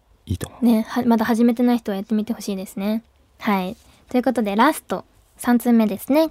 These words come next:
Speaker 2: 香川県ラジオネーム、犬の手を貸したいさんからです。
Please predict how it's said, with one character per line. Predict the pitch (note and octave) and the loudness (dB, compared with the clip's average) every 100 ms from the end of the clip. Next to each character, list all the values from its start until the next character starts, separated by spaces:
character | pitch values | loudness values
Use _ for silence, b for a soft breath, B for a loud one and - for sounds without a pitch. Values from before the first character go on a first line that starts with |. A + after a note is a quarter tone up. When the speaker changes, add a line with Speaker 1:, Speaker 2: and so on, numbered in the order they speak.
| - | -4
Speaker 2:
香 | - C#4+ | -2 4
川 | D#4+ D#4+ D#4 | 6 6 4
県 | G#3 G3+ | 2 4
ラ | A3+ | 4
ジ | B3+ | 4
オ | D4 | 4
ネ | D4 C#4 | 4 6
ー | |
ム、 | D#4 D4 B B | 6 4 B B
犬 | B3 C4 E4+ | 4 6 6
の | E4+ | 4
手 | E4 D#4 | 4 4
を | G3+ | 4
貸 | - G#3+ | -2 -6
し | |
た | - | -2
い | G3+ | -2
さ | - F3 | -2 -6
ん | |
か | F3+ | -4
ら | F3 | 0
で | G3+ | 2
す。 | - - - | 0 -6 -18